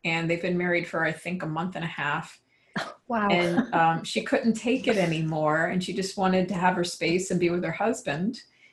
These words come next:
Speaker 1: And she asked, um, the in-laws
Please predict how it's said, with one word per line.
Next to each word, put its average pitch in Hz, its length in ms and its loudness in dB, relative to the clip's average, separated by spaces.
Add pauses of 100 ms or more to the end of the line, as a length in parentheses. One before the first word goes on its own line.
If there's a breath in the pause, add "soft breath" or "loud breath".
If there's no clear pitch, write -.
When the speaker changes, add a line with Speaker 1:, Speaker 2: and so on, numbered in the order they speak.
(240 soft breath)
Speaker 1:
And 160 200 -6
she 165 260 -2
asked, 170 560 0 (300)
um, 156 220 0
the 160 160 -2
in-laws 165 540 0